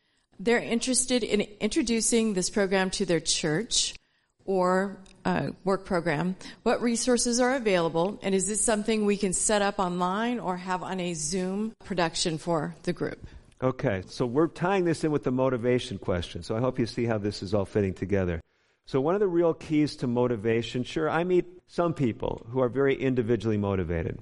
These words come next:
Speaker 2: but the reality is most of us find a far easier time, even if we have a lot of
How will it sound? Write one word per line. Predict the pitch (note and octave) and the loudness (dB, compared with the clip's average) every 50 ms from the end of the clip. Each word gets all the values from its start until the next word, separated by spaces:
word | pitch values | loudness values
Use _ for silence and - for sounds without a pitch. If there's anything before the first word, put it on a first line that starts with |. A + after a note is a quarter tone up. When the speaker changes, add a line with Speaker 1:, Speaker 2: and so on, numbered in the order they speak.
| - - _ _ _ _ _ _ _ _ | -16 -20 _ _ _ _ _ _ _ _
Speaker 2:
but | - C#3 C#3 - | -2 -2 -2 -2
the | D3+ | -4
reality | C#3+ D3 D3+ D#3 E3 F3+ F#3+ F#3+ F3 D#3+ D3+ C#3+ | -2 0 2 2 2 2 2 2 2 2 2 0
is | C#3 B2 A2 | 0 -2 -2
most | A#2+ C3 C#3 D3+ E3 - - - | -2 0 2 2 0 0 -2 -4
of | C#3+ A#2 | -4 0
us | B2+ B2 A#2+ A#2+ A2+ - - - - | 0 0 2 0 -2 -4 -10 -18 -12
find | - - C3 B2+ B2+ A#2+ A#2+ | -6 -2 0 0 0 0 -2
a | |
far | A2+ - - C3 C#3 C#3+ | -4 -2 0 2 2 2
easier | C#3+ C#3 A#2 B2+ C3+ | 2 0 0 -4 -6
time, | C3 - C3 B2 G#2+ G2+ G#2+ | -6 -4 -4 -2 -2 -2 -2
even | - C3 C#3 E3 | -2 0 2 2
if | D3+ D3 - D3+ | 0 0 0 -4
we | D3 C3+ | -4 -2
have | C#3+ D3 C#3+ B2+ | 0 0 0 0
a | A2 G#2+ | -2 -2
lot | G#2 G#2+ G#2+ G#2+ G#2 | -2 0 0 2 2
of | G2+ G2 F2+ E2 | 0 0 -2 -6